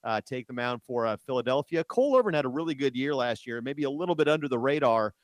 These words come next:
uh, but it's gonna be exciting to see what he can do, what he can do, uh, to build upon that. It'll be a one o'clock, one oh five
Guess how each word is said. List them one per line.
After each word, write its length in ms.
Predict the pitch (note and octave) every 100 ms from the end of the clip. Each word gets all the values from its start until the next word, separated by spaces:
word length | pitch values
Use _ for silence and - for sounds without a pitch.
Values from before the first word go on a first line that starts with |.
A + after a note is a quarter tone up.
| _
uh, 80 | A#2
but 120 | A#2
it's 120 | B2 -
gonna 160 | D#3+
be 100 | D#3
exciting 400 | C#3+ - D3 C#3+
to 80 | B2
see 280 | - C3+ B2
what 180 | B2 G2+
he 160 | C3+
can 160 | - A2+
do, 340 | - A#2+ A#2+ A2
what 160 | C#3
he 140 | A#2+ E3+
can 180 | C#3+ B2+
do, 260 | A#2+ A2+ - _ _ -
uh, 100 | A2
to 120 | -
build 240 | G#2 C3 C3+
upon 360 | A#2 A#2 G2+
that. 180 | F#2+ F#2+
It'll 140 | A2 G#2+
be 100 | A2+
a 80 | G#2
one 320 | G#2 C#3+ G#3+
o'clock, 480 | - - E3+ D#3 C#3+
one 160 | F#3
oh 120 | A3+
five 520 | F3 - D#3 D3+ D3+